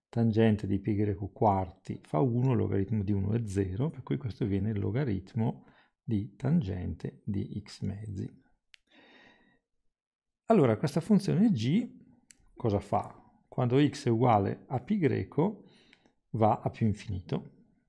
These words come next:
perché la tangente va a più infinito e quindi anche il logaritmo va a più infinito, e quindi effettivamente è una funzione del tipo che abbiamo descritto nell'esempio B uno.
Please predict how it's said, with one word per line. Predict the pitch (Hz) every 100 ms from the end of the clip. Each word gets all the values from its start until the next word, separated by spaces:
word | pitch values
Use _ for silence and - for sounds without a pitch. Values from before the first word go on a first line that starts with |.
| _
perché | - 98
la | 98 92
tangente | 110 98 101 -
va | 101
a | 95
più | -
infinito | 120 - 180 110 147
e | 185
quindi | - 107 95
anche | 90 -
il |
logaritmo | 98 113 107 95 - 113 - - - _ _
va | -
a | 180
più | -
infinito, | 90 - 117 123 -
e | 117
quindi | 110 101
effettivamente | 95 - - 202 208 87 - - - - - _
è | -
una | 117
funzione | - 180 - 107 92 101
del | 95 -
tipo | 110 - 113 - - _ _ _ _ _ _ _ _ _ _ _ _ _ _ _
che | -
abbiamo | 98 98 92
descritto | 98 131 - 104 92 - - 104 - -
nell'esempio | 104 98 98 90 87 85 - 95
B | 98 98 101
uno. | 95 98 101 -